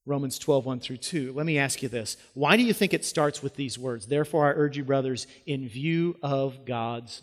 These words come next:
mercy"? 'Cause it doesn't seem to fit. I mean, this is a passage about full commitment. I mean, General Patton didn't say, "Hey,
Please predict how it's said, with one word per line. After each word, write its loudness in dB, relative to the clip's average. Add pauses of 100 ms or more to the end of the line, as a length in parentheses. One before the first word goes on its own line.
mercy"? -16 (1300)
'Cause 4
it 6
doesn't 10
seem 4
to 10
fit. 0
I -2
mean, 2
this 6
is 2
a -2
passage 6
about 4
full 8
commitment. 2 (420)
I -6
mean, 2
General 8
Patton 2
didn't 8
say, 8
"Hey, 10